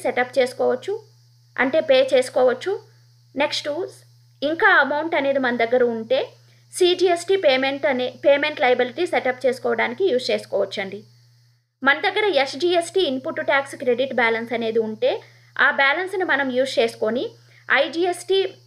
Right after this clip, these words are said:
ఐజీఎస్టీ payment చేయడానికి యూజ్ చేసుకోవచ్చు. ఇంకా amount మిగిలి ఉంటే ఎస్జీఎస్టీ payment చేయడానికి యూజ్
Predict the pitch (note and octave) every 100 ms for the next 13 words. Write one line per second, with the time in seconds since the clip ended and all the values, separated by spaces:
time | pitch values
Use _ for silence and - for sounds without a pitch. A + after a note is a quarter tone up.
0 | _ - B3+ C4+ E4 F4 F4 - F4+ D4
1 | B3+ C4 C4 D4+ B3 B3 A#3+ B3 B3+ C4+
2 | B3+ - B3 B3 - G4+ - _ _ _
3 | C#4 D#4+ G4+ F4+ C#4+ D4 D#4+ C4+ C4+ C4+
4 | C4 C4 G#4 C#4+ C4+ A#3+ E4 D#4+ F#4 F#4
5 | A#3+ B3+ B3+ - A#3 A#3 A3+ F4+ C4 B3+